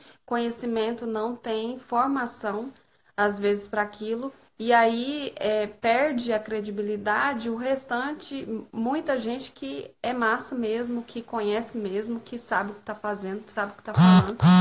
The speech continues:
perde a credibilidade por causa dessas outras questões, né? Essas outras pessoas que, é, jogam informações aleatórias, né?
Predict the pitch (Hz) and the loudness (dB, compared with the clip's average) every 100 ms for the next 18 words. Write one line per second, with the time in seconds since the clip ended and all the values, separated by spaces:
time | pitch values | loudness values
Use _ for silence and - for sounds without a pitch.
0 | - - _ _ - 240 247 269 262 247 | 6 2 _ _ 6 8 8 0 -4 -4
1 | 240 254 226 226 226 - 247 - 220 233 | -6 -2 2 2 0 -8 -10 0 0 0
2 | 233 233 233 - 240 240 240 - 262 262 | -2 -2 -4 -4 -6 -6 -10 -8 -10 -6
3 | 247 220 180 185 196 - 196 202 208 208 | -6 -4 -6 -6 -8 -8 -4 -4 -4 -10
4 | - 208 - 202 202 - - - - _ | -8 -8 -6 -10 -10 -12 -12 -12 -16 _
5 | _ _ _ _ _ 190 196 190 185 - | _ _ _ _ _ -2 0 0 -2 -4
6 | 196 226 240 240 233 233 220 214 214 208 | 8 10 10 6 0 -2 -2 -2 -4 -4
7 | 208 214 220 226 - 214 185 170 - 185 | -4 -4 -4 -6 -4 -4 -4 -8 -10 -12